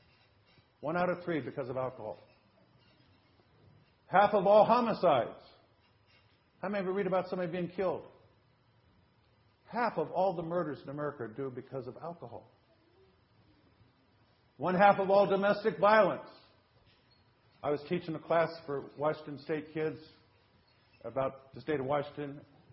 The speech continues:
and I told the kids, "You never, ever physically hurt a woman. You don't push 'em, you don't slap 'em, you don't hit 'em, you don't kick 'em. You never, ever, ever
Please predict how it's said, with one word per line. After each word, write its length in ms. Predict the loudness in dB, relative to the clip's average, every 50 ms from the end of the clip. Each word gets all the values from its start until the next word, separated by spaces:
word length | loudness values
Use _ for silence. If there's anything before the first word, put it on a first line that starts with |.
| -20 _ _ -16 -12
and 100 | -8 -6
I 80 | -6
told 280 | -6 -4 -4 -2 -2 -2
the 60 | -6
kids, 340 | -4 -2 -2 -2 -2 -4 -8 -16 -20 -20 _ _ -20 _ -20 _ _ _ _ -14
"You 120 | -12 -10 -10
never, 500 | -8 -4 -2 -2 0 0 -2 -4 -6 -8 -10 -6 -4
ever 340 | -4 -2 -2 -4 -6 -8 -10 -16 -20 _ _ _ _ _ _ _ _ _ _ -8
physically 500 | -6 -6 -6 -6 -10 -10 -10 -10 -10 -10 -12 -16 -18 -10 -8
hurt 240 | -8 -8 -8 -10 -12
a 80 | -12 -12
woman. 280 | -10 -10 -10 -12 -14 -16 -20 -20 _ -20 -20 _ _ _ _ _ _ _ _ _ _ _ _ _ _ -10
You 100 | -8 -6
don't 240 | -6 -6 -6 -8 -12 -6
push 220 | -6 -4 -4 -2
'em, 180 | -4 -4 -6 -8 -16 -20 -20 -20 _ _ _ _ _ _ _ _ _ _ -12
you 80 | -10
don't 200 | -8 -8 -8 -10 -14 -12
slap 260 | -6 -2 -2 0 0 -2
'em, 220 | -2 -4 -6 -14 -18 -20 -20 _ _ _ _ _ _ _ -14
you 80 | -12 -10
don't 200 | -8 -8 -10 -10 -6
hit 160 | -4 -2 -2
'em, 220 | -2 -4 -6 -8 -14 -20 -20 _ _ _ _ _ _ _ _ -12
you 80 | -8 -6
don't 220 | -6 -6 -6 -6 -2
kick 180 | -2 -2 0 0
'em. 180 | -4 -4 -4 -8
You 160 | -6 -6 -4 -4
never, 680 | -4 -6 -6 -4 -2 2 2 2 0 0 -6 -8 -10 -12 -20 -20 _ _ 2
ever, 400 | 4 4 4 2 -2 -8 -10 -10 -12 -8 -4
ever 360 | -2 -2 -2 -4 -6 -10